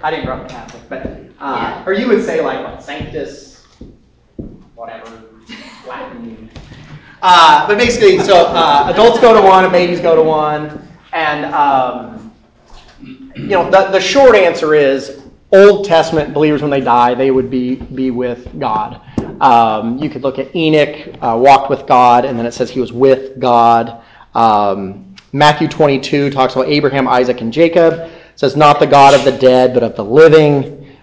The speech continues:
Speaker 1: We could look at the Lazarus story from Luke sixteen.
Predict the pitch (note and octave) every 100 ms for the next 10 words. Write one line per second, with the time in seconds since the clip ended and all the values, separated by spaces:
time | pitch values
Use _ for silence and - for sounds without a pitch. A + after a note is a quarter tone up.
0 | _ C#3+ C#3+ D3 C3+ C3+ B2 A#2 C3+ C#3
1 | C#3 C3+ - - C3+ C3 C3+ C3 C3 A#2
2 | A#2 A2 A2+ C3+ - - C3 - - -
3 | G3+ F#3+ F3+ F3+ -